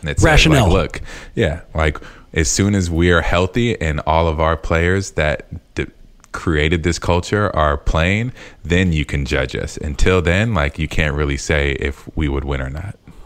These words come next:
Speaker 2: Well, and can we use the phrase culture if it's so f-, um, fragile that it would disappear after two losing seasons,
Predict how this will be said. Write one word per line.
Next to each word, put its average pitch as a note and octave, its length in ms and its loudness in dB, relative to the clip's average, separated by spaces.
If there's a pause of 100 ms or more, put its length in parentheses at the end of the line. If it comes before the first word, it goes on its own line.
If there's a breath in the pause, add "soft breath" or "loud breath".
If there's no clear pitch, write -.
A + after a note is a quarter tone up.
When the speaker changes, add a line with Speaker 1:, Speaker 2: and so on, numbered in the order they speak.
Speaker 2:
Well, E3 120 6
and C#3+ 120 4
can D3+ 180 6
we C3+ 100 8
use D3 240 6
the D3 80 6
phrase C#3+ 280 6
culture D3 420 4
if A#2 60 4
it's A2+ 120 0
so C3 140 4
f-, - 260 2
um, G#2+ 400 4
fragile A#2+ 480 4
that A#2 100 4
it A2 40 2
would G#2+ 140 -2
disappear A#2 460 4
after A2 220 2
two B2 160 4
losing A2+ 260 6
seasons, B2+ 480 2